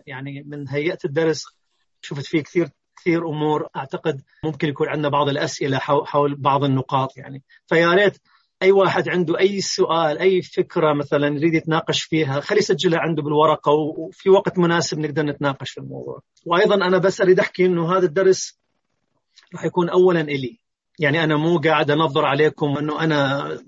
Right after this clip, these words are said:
ممتاز ومطبق كل شيء بالدرس، لا، أنا بالعكس.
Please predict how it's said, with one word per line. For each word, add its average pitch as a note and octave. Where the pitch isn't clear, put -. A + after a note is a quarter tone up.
ممتاز D3
ومطبق C#3+
كل F3
شيء -
بالدرس، D3
لا، C#3+
أنا C#3+
بالعكس. C3+